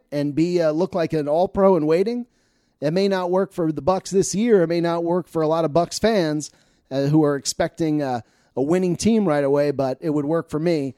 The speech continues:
when it comes to the big picture. And, uh, I wish the Bucks sort of thought more about the big picture, uh, than it appears they do sometimes. But you know what? The big picture keeps changing, and that's what makes it fun and something to, uh, cover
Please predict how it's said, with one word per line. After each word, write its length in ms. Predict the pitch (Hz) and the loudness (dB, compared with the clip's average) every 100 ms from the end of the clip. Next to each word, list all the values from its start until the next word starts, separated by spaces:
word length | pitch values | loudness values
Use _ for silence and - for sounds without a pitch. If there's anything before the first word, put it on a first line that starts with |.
| _ _ _ | _ _ _
when 180 | - 139 | -8 -6
it 80 | 131 | -4
comes 200 | 151 139 | -4 -4
to 100 | 147 | -4
the 80 | 131 | -2
big 220 | 147 131 | -4 -2
picture. 440 | 180 190 - 156 | -4 -2 0 2
And, 280 | 151 147 143 | 2 0 -2
uh, 60 | 139 | -4
I 220 | 139 151 | -2 4
wish 220 | 170 180 | 4 4
the 80 | - | 0
Bucks 280 | 156 170 - | -2 -2 -2
sort 240 | - 180 | 0 0
of 100 | 151 | -2
thought 400 | - 156 - 180 | -8 -8 -2 0
more 280 | 170 254 285 | 4 6 6
about 260 | 139 135 - | 2 -4 -6
the 60 | |
big 220 | 127 131 127 | -8 -8 -8
picture, 420 | 139 - 131 117 _ _ _ _ _ | -8 -4 -6 -6 _ _ _ _ _
uh, 160 | 113 127 | -4 -2
than 200 | 127 135 | 0 0
it 160 | 135 127 | 0 -4
appears 460 | - 185 190 165 | -4 4 4 6
they 160 | 143 147 | 2 0
do 180 | 185 190 | 2 0
sometimes. 600 | - 123 123 107 110 104 | -2 -6 -6 -8 -8 -4
But 260 | 147 143 _ | -4 -4 _
you 100 | 160 | 0
know 80 | 170 | 2
what? 180 | 196 156 | 0 0
The 80 | |
big 200 | 156 190 | -2 0
picture 340 | - 190 - 175 | 0 0 0 -2
keeps 280 | - 185 - | -2 -4 0
changing, 500 | 220 247 233 247 233 _ _ _ _ - | 0 2 0 -2 -4 _ _ _ _ -6
and 220 | 156 156 | -2 0
that's 180 | 156 147 | 0 0
what 80 | 156 | 0
makes 240 | 147 - | -2 -4
it 100 | 135 | -6
fun 300 | - 151 151 | 0 2 2
and 100 | 143 | -2
something 300 | - 135 127 | -4 -6 -8
to, 280 | - 139 123 | -6 -4 -4
uh, 120 | 113 110 - | -4 -8 -6
cover 460 | 160 147 143 131 | -4 -2 -2 -4